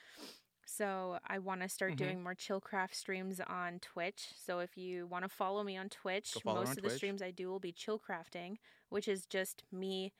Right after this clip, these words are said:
Speaker 2: Mm-hmm.
Speaker 1: working on a cosplay and chatting. So if you are down for that and you're down for the
Speaker 2: Oh.
Speaker 1: vibes, come, come hang out. Um,
Speaker 2: Who knows? I might just show up there and just fucking ma-, just do some dumb
Speaker 1: yeah,
Speaker 2: shit with her.
Speaker 1: just do it. Uh,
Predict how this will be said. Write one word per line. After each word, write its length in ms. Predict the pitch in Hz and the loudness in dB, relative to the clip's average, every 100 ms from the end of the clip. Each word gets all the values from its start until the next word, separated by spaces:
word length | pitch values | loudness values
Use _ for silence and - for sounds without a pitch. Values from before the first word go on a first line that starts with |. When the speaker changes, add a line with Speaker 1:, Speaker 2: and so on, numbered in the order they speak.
| - - - - | -20 -20 -20 -8
Speaker 2:
Mm-hmm. 140 | 135 | -2
Speaker 1:
working 320 | 160 190 226 214 | 0 2 2 2
on 120 | 190 | 0
a 60 | |
cosplay 800 | 190 185 185 190 - 175 165 180 - | 0 0 0 -2 -2 0 2 0 -4
and 160 | 180 180 | -6 -6
chatting. 520 | - 165 87 196 220 | -8 -6 -6 -6 -6
So 300 | - 196 180 | -4 0 0
if 120 | 180 | 0
you 140 | 185 180 | -2 -2
are 60 | 175 | 0
down 240 | 170 175 | 0 -2
for 120 | - | -4
that 300 | 175 175 233 | -2 0 0
and 100 | 220 | -2
you're 160 | 185 180 | -2 -4
down 260 | 170 170 180 | -2 -4 -4
for 100 | 180 | 0
the 80 | 151 | 4
Speaker 2:
Oh. 140 | 143 | 4
Speaker 1:
vibes, 300 | 160 202 233 | 2 -2 -4
come, 240 | - 175 180 - - | -8 -10 -12 -14 -6
come 140 | 190 | -4
hang 180 | 202 170 | -2 -2
out. 280 | 165 160 240 - - - - - - | -2 -2 -4 -10 -20 -20 -20 -12 -4
Um, 540 | 190 180 165 160 185 - _ _ _ _ _ _ _ _ - | 0 0 0 -4 -10 -12 _ _ _ _ _ _ _ _ -2
Speaker 2:
Who 80 | 220 | 2
knows? 200 | 233 139 | 4 4
I 60 | |
might 180 | 170 180 | 4 4
just 140 | 175 | 4
show 160 | - 185 | 6 4
up 100 | 185 | 6
there 100 | 170 | 4
and 80 | 147 | 4
just 160 | 147 - | 2 2
fucking 340 | 170 220 143 | 2 2 0
ma-, 60 | 156 151 | -2 -2
just 240 | 139 143 135 135 131 | -2 -2 -2 -10 -4
do 200 | 135 175 | 0 0
some 180 | 170 156 | 0 0
dumb 180 | 170 160 | 2 4
Speaker 1:
yeah, 100 | 196 | 6
Speaker 2:
shit 140 | 262 | 6
with 160 | 170 - | 4 2
her. 80 | 131 | 2
Speaker 1:
just 180 | 214 | 2
do 160 | 226 262 | 4 6
it. 180 | 254 175 | 4 4
Uh, 140 | - | 0